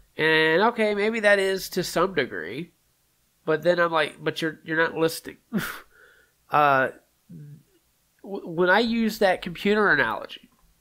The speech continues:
I took a higher concept,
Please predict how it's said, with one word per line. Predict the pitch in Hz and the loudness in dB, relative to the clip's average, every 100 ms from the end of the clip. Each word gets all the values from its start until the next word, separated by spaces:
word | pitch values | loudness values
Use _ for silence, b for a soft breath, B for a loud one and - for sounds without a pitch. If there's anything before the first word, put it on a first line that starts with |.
| _ | _
I | - - | -6 -4
took | - 247 240 | -2 -2 -2
a | 208 175 | -4 -4
higher | - - 208 247 240 220 | -6 4 6 8 4 2
concept, | - 214 214 214 180 - 127 104 - _ | -2 0 0 0 -4 -6 -4 -4 -10 _